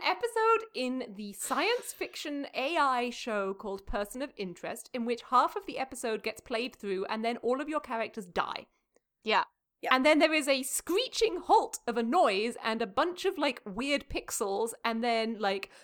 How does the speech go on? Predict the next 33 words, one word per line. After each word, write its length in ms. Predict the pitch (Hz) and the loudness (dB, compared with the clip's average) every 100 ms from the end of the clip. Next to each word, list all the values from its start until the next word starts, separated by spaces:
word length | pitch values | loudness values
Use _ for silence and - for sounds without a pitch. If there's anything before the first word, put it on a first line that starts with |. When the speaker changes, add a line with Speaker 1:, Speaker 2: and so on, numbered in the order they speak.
| _ 196 | _ -8
Speaker 1:
the 200 | 240 - | -4 0
A 160 | 294 349 | 2 4
I 220 | 320 320 | 4 2
reboots 540 | 233 269 226 269 277 - | 0 0 0 0 -2 -8
the 80 | 254 | -8
scenario 680 | 254 254 349 294 185 190 220 | -4 2 4 4 2 0 0
and 160 | 262 | -2
takes 300 | 277 208 - | -2 -6 -8
it 100 | 202 | -10
from 160 | - 220 | -8 -6
the 80 | 320 | -4
top. 380 | - - - - - - - | 4 4 4 -6 -12 -4 6
Speaker 2:
I 140 | 392 | 8
loved 380 | 269 233 254 - | 12 10 10 8
that 200 | 226 208 | 6 6
episode. 560 | 214 214 - 185 175 190 | 4 2 -2 0 0 2
Speaker 1:
And 140 | 233 | 4
that's 240 | 269 440 - | 6 6 4
a 60 | 220 | 0
great 360 | 240 311 - | 2 0 0
meta-narrative 840 | 202 202 247 226 202 202 190 175 - | -2 -2 -2 0 0 0 0 -4 -8
episode. 200 | - 180 294 | -10 8 10
Speaker 2:
That 120 | 359 | 12
was 140 | 349 | 10
a 60 | 262 | 6
Speaker 3:
It 140 | 190 | 4
is. 180 | - 165 | -2 0
Speaker 2:
great 320 | 294 320 208 - | 4 6 4 6
fucking 380 | 285 262 226 | 6 6 4
episode. 640 | 220 220 208 202 175 175 - _ | 2 2 0 0 -2 -4 -10 _
Speaker 3:
Especially 400 | 233 - 247 339 | 4 6 4 2
because 480 | 233 208 226 185 - | -2 0 2 2 0
it 140 | 185 | -6